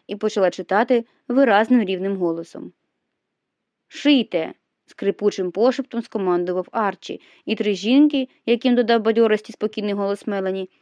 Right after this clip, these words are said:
знов посхиляли голови і взялися за шиття. Чи довго читала Мелані під поглядом втуплених у неї очей, Скарлетт і гадки не мала,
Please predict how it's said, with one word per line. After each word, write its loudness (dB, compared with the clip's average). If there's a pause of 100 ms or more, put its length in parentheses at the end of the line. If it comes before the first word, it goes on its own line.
(140)
знов -2
посхиляли -2
голови 2
і 2
взялися -2
за -8
шиття. -12 (760)
Чи 2
довго 6
читала 2
Мелані 4
під -6
поглядом 2
втуплених -4
у -6
неї -2
очей, 0 (200)
Скарлетт 2
і 4
гадки 0
не -2
мала, -6